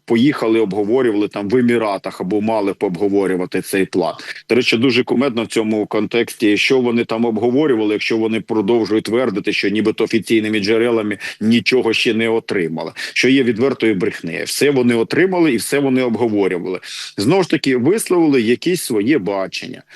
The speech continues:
Тобто кінцевого бачення немає. Узгодити позиції по багатьох аспектах не вдасться, бо вони є антагоністичними.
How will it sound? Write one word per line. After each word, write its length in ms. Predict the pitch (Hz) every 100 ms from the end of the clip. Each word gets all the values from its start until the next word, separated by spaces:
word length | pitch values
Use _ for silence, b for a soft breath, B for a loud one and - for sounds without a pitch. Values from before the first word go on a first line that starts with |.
| B B B
Тобто 260 | 92 - 104
кінцевого 800 | 143 139 - 170 143 120 117 113
бачення 600 | 143 185 - 123 110 101
немає. 640 | 117 135 104 92 87 - _ B B -
Узгодити 760 | 101 101 156 208 147 - 117
позиції 760 | - 120 98 110 92 - 98 98
по 200 | - 117
багатьох 640 | 117 117 113 127 113 -
аспектах 680 | 110 - 139 160 - 107 -
не 240 | 98 107 143
вдасться, 600 | 117 196 104 90 - 92
бо 140 | 104
вони 260 | 104 120 143
є 260 | 98 123
антагоністичними. 1300 | 117 113 131 110 110 104 - 101 95 - 90 82